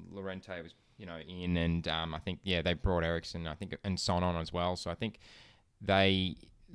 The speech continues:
they had to get the result, and, and, and they did, and they're,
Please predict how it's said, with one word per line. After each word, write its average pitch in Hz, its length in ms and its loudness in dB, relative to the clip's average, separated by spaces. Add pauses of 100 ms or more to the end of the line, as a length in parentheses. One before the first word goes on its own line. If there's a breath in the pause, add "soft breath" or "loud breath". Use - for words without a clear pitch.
(140)
they 101 260 6
had 104 260 2
to 104 220 6 (200)
get - 160 4
the 101 100 6
result, 98 440 10
and, 92 160 6
and, 95 280 4
and 98 120 6
they 90 80 8
did, 104 240 8
and 90 160 8
they're, 95 260 6